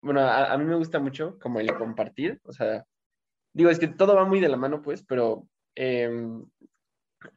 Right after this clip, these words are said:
eh, hoy, hoy que estamos conmemorando Pentecostés, em,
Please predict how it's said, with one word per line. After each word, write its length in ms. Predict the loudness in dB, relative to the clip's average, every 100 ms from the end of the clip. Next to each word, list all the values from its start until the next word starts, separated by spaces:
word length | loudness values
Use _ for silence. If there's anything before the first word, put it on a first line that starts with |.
| -2
eh, 280 | 0 0 0
hoy, 200 | 2 4
hoy 120 | 4 2
que 40 |
estamos 240 | 0 -2 -2
conmemorando 680 | -6 -4 -4 -4 -4 -6
Pentecostés, 840 | -6 -6 -8 -8 -10 -6 -8 -8 -14 _ _ _ _ _ _ _ _ _
em, 520 | -8 -4 -4 -4 -8